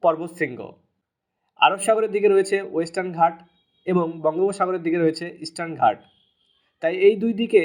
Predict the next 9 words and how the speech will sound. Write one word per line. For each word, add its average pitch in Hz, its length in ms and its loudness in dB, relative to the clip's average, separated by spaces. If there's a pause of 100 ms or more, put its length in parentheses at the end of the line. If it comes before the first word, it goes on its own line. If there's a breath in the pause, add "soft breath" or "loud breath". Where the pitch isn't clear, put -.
সুউচ্চ 202 400 -4
পর্বতশৃঙ্গ 190 680 -4
পার 170 320 6
হতে 185 240 -8
হলে 175 240 4 (440)
অন্য 180 200 0
দেশের 196 240 0
সেনাদের 190 460 -2
শক্তি 190 420 -4